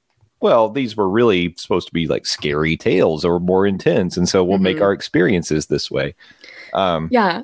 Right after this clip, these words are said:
Speaker 2: and even their Tower of Terror, which is pretty close to Walt Disney World, it's not exactly the same just 'cause the, the mechanism's not quite the same. Like, in Disney World, you have, like, a little ride before you get into your elevator shaft. It's not quite that dramatic at Disneyland Paris, but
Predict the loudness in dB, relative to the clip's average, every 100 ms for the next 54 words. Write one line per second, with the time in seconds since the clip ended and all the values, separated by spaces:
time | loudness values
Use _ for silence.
0 | 0 2 4 2 2 4 2 0 0 0
1 | -2 -2 0 2 0 2 4 4 2 -4
2 | -6 _ _ _ _ _ _ _ 0 4
3 | 4 4 2 2 2 0 2 2 4 2
4 | 2 0 0 0 0 -2 -2 -4 0 0
5 | 2 0 0 -2 2 2 2 0 -2 0
6 | 2 0 2 2 4 2 2 0 -2 -2
7 | 0 2 2 0 2 2 4 4 4 2
8 | 0 -2 -2 -2 2 4 4 2 0 -2
9 | -4 -2 0 -2 -2 0 0 2 2 0
10 | 0 -2 -4 -6 -6 -6 -6 -4 -2 -2
11 | -2 -2 0 -2 -2 -2 0 0 0 0
12 | 0 0 2 0